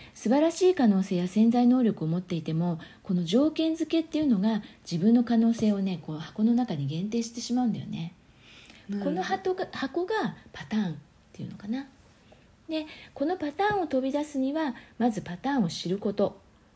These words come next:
Speaker 1: そして行動するってことが必要なんだよね。
Speaker 2: うんうんうん。
Speaker 1: うんうん。で、さっきあやが言っていた、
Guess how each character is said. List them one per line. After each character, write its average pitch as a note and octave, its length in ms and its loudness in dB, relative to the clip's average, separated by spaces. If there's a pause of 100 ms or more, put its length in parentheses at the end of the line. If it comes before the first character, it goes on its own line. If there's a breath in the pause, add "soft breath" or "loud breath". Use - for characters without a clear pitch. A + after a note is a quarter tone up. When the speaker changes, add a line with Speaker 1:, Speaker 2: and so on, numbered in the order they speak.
Speaker 1:
そ - 180 -4
し - 80 -10
て C#4+ 220 0 (200 loud breath)
行 D#4 240 -2
動 E4 160 0
す E4 180 -2
る F4+ 60 4
っ F#4 60 0
て F#4 120 -4
こ F3 120 -4
と D#3 100 -8
が C#3 80 -6
必 - 280 -10
要 D#3+ 80 -6
な D#3 120 -8
ん - 60 -12
だ - 80 -12
よ - 60 -14
ね。 A3+ 220 -6
Speaker 2:
う - 40 -4
ん - 20 -4
う G3 40 -4
ん F#3+ 40 -2
う - 20 -2
ん。 - 20 -4
Speaker 1:
う - 20 -4
ん F3+ 680 -4 (680)
う C#4 60 -6
ん。 C4 80 -4
で、 C4 60 -16 (240 loud breath)
さ F#4+ 180 -4
っ G#4 40 -16
き C4 300 2
あ A#3+ 60 4
や B3 40 6
が A#3+ 60 2
言 G3 100 0
っ - 40 -12
て E3+ 120 -4
い D#3 60 -2
た、 G#3+ 320 0